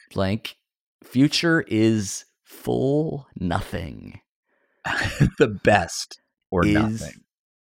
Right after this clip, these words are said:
Speaker 1: the best or nothing? That one doesn't even
Speaker 2: The
Speaker 1: sound
Speaker 2: best or
Speaker 1: familiar to
Speaker 2: nothing.
Speaker 1: me.
Speaker 2: That
Speaker 1: Yeah.
Speaker 2: doesn't sound familiar?
Speaker 1: No.
Speaker 2: Okay, let's give you, uh, a gimme. Oh, wait, actually, first I have to swipe. Helio, we are gonna like you. William,
Speaker 1: And if I get it
Speaker 2: forty-two.
Speaker 1: right, what are you doing exactly?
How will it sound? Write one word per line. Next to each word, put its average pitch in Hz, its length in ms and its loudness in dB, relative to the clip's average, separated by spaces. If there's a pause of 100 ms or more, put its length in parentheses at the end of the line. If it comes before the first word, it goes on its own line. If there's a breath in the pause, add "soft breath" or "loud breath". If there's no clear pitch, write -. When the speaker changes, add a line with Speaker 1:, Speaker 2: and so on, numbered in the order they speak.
(120)
Speaker 1:
the 92 100 -2
best 95 440 -2
or 85 100 -4
nothing? 87 420 -6
That 104 120 0
one 107 80 -2
doesn't 87 220 -4
even 76 80 -8
Speaker 2:
The 85 80 -4
Speaker 1:
sound 101 160 2
Speaker 2:
best - 100 -6
or 104 60 -2
Speaker 1:
familiar 95 220 0
to - 40 -10
Speaker 2:
nothing. - 160 -16
Speaker 1:
me. - 60 -20 (180)
Speaker 2:
That 113 80 2
Speaker 1:
Yeah. 156 60 4
Speaker 2:
doesn't 180 240 4
sound 160 160 0
familiar? 180 440 2 (220)
Speaker 1:
No. 85 280 -2
Speaker 2:
Okay, 98 280 2 (180)
let's - 240 2
give 143 200 4
you, 110 480 8
uh, 92 340 4
a 107 100 2
gimme. 117 360 4
Oh, 139 60 4
wait, 123 120 8
actually, 107 320 4
first 92 220 4
I 92 60 2
have 90 120 -4
to 98 140 -8
swipe. 113 500 4 (160)
Helio, 104 540 6
we 90 160 0
are 90 100 -4
gonna 87 180 -10
like 95 360 -4
you. 95 320 2
William, 92 400 0
Speaker 1:
And 113 100 4
if 104 80 4
I 127 80 4
get 117 160 4
it 110 40 4
Speaker 2:
forty-two. 107 120 4
Speaker 1:
right, 101 220 6
what 101 180 0
are 117 40 2
you 127 100 2
doing 131 200 0
exactly? 139 600 -4